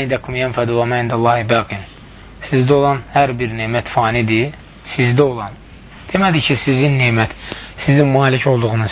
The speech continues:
sizdə olan, yenə də Allah verib onu, müvəqqəti, fanidir.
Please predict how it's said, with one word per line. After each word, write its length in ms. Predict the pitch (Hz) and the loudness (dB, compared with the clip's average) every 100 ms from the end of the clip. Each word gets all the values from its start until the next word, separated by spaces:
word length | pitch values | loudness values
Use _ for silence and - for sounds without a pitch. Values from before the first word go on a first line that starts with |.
| - | 0
sizdə 240 | 151 139 | 2 4
olan, 380 | 170 147 139 131 | 4 2 0 -2
yenə 320 | 160 160 160 131 | 0 2 2 2
də 80 | |
Allah 360 | 120 127 151 147 | 2 4 2 2
verib 180 | 135 127 | -2 -6
onu, 340 | 117 110 107 - - - - - - | -8 -10 -10 -14 -20 -20 -20 -20 -4
müvəqqəti, 580 | 131 131 - 120 - 113 - | 2 2 0 -6 -6 -8 -8
fanidir. 480 | - 143 131 131 117 | -2 2 4 4 2